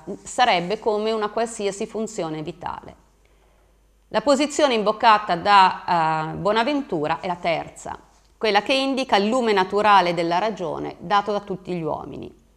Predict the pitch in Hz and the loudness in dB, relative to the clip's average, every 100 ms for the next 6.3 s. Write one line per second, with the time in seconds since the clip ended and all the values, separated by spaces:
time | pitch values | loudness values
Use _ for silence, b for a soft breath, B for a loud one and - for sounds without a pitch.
0 | _ _ _ _ _ _ _ _ _ - | _ _ _ _ _ _ _ _ _ -4
1 | 269 302 254 196 170 - 262 - 247 233 | 0 4 10 10 8 -4 -8 -4 -4 4
2 | 262 262 254 208 226 202 220 220 240 240 | 6 6 4 0 -2 -2 -4 -4 -6 -4
3 | 202 190 190 190 202 214 226 220 190 190 | -2 -2 0 2 4 6 4 2 0 2
4 | 208 226 226 208 - 214 196 214 214 220 | 0 0 0 -2 -4 -4 -4 -2 -2 -2
5 | 226 226 220 196 196 196 202 214 220 180 | 4 6 8 6 4 4 2 6 6 6
6 | 151 143 - | 2 -6 -12